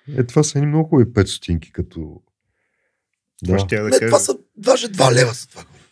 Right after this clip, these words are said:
Speaker 1: Да, да.
Speaker 3: Това са пет стотинки. Това са
Speaker 1: Няколко
Speaker 3: много
Speaker 1: хиляди
Speaker 3: пет.
Speaker 1: рубли.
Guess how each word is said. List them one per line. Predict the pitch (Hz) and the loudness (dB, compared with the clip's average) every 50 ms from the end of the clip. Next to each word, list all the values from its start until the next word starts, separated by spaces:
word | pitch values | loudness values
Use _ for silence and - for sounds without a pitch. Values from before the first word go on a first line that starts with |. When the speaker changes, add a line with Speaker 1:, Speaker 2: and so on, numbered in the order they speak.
| _ _ - | _ _ -2
Speaker 1:
Да, | 90 90 104 113 | 2 6 6 8
да. | 120 123 | 8 8
Speaker 3:
Това | 127 139 139 | 6 6 4
са | 123 117 - | 2 2 -2
пет | - - - - | -6 -8 -8 -8
стотинки. | - - - - - - - | -8 -10 -12 -14 -14 -16 -20
Това | - _ | -20 _
са | - - - - - - - - - | -20 -20 -20 -20 -20 -20 -12 -2 4
Speaker 1:
Няколко | 107 120 135 123 - 120 | 4 4 6 4 2 2
Speaker 3:
много | 107 127 135 | 2 4 4
Speaker 1:
хиляди | 139 135 131 117 107 | 6 6 6 6 6
Speaker 3:
пет. | 113 110 | 6 6
Speaker 1:
рубли. | 117 104 95 90 85 - | 4 4 2 0 -2 -4